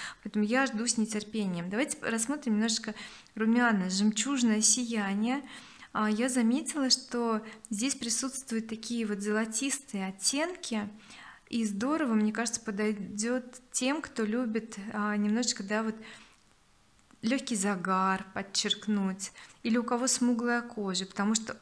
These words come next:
у кого кожа бледная, с синим подтоном, то лучше выбирать такие вот, а, оттенки, да, с розовым, где больше холодного, нежели тёплых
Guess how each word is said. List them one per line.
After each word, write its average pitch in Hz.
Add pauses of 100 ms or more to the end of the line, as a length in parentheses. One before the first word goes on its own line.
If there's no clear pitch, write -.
у 220
кого 233
кожа 220 (240)
бледная, 233
с -
синим 226
подтоном, 233 (300)
то 233
лучше 269
выбирать 214
такие 247
вот, 196 (460)
а, 202
оттенки, 233
да, 214
с 214
розовым, 262
где 220
больше 240
холодного, 214 (280)
нежели 214
тёплых 214